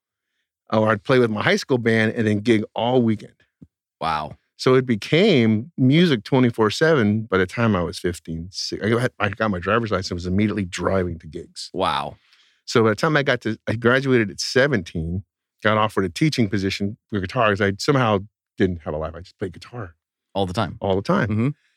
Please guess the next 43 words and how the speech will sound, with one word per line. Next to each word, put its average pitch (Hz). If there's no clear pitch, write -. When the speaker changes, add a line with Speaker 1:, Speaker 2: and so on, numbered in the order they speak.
Speaker 1:
And 147
then 135
by 123
nineteen, 135
I 113
started 127
working 135
for 135
Guitar 135
Player 160
magazine. 147
And 127
at 123
the 117
time, 208
pre-internet, 185
that 170
was 123
Speaker 2:
That's, 123
Speaker 1:
like, 117
Speaker 2:
that's 131
a -
big 120
deal. 104
Speaker 1:
yeah, 175
it's 160
the 160
only, 196
pl-, -
it 185
was 175
the 170
Bible 156
of 139
guitar. 165
You 160
had 143
Guitar 117
World, 165
Guitar -
Speaker 2:
Mm-hmm. 139
Speaker 1:
Player, 139
maybe 127